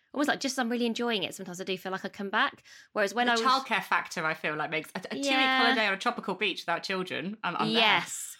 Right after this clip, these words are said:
Speaker 1: Yeah, yeah, maybe. But I did loads of shorter breaks, like, when I was younger, in my younger days. But let's talk about why they're good for you <laughs> before we get into should our breaks be longer or shorter. There is some really interesting research about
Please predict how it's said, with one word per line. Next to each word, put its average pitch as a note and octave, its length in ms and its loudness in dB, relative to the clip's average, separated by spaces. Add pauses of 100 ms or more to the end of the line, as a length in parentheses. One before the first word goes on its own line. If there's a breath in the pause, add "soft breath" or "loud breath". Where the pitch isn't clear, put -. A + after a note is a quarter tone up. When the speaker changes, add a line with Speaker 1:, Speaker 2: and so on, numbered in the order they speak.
(140)
Speaker 1:
Yeah, A3 440 0
yeah, C#4+ 180 2
maybe. C#4 520 0 (380 loud breath)
But A3+ 80 2
I B3 80 4
did A#3 120 -2
loads B3 240 2
of G3+ 80 -6
shorter A3+ 320 -4
breaks, - 600 -4 (180)
like, F#3 140 -2
when F3+ 100 0
I - 20 0
was E3+ 140 -4
younger, F3+ 380 -6
in G#3+ 100 -6
my F#3+ 80 -4
younger F#3 260 -8
days. F3 360 -12 (440 loud breath)
But - 80 0
let's D4 160 4
talk D4 120 2
about A#3 140 2
why A3 120 4
they're G3+ 80 2
good F#3 160 -2
for F3 180 -2
you F3 260 2
<laughs> - 40 -20
before G#3+ 240 2
we F3 100 2
get E3+ 140 0
into F3+ 240 -2
should - 200 -2
our F#3+ 100 4
breaks G3 340 2
be G#3+ 120 2
longer F#3+ 280 4
or F#3 100 2
shorter. F#3 460 0 (460 loud breath)
There C4 100 6
is G#4 100 4
some F4+ 140 0
really D4 180 2
interesting B3 540 0
research A#3+ 600 0
about F3+ 440 4